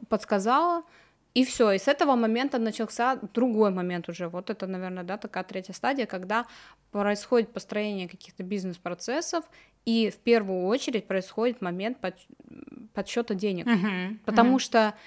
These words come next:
Speaker 1: невозможно в бизнесе зарабатывать деньги, пока ты не начинаешь их считать. Пока ты не приходишь вообще к вопросу, а что такое финансовое планирование, что такое себестоимость, та же маржа и еще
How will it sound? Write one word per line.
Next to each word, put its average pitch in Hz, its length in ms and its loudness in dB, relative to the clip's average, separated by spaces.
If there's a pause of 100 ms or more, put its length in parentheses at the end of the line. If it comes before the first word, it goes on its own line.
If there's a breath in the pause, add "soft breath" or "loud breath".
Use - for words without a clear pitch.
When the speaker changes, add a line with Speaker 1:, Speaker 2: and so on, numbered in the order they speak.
(260 loud breath)
Speaker 1:
невозможно 254 880 6
в 180 60 -8
бизнесе 190 480 -4
зарабатывать 190 560 -4
деньги, 247 300 0
пока 220 320 -2
ты 240 120 -2
не 190 120 0
начинаешь 190 560 -4
их 190 100 -8
считать. 208 600 -4 (460)
Пока 262 280 6
ты 262 120 0
не 240 260 4
приходишь 240 560 -2
вообще 196 280 -6
к - 80 -12
вопросу, 220 480 -2
а 190 120 -4
что - 200 -6
такое 214 300 -4
финансовое 196 580 -6
планирование, 196 800 -4 (440 loud breath)
что - 280 0
такое 208 320 -4
себестоимость, 214 880 -2
та 214 200 0
же 196 100 -6
маржа 190 480 -2
и 196 140 -2
еще 196 460 -4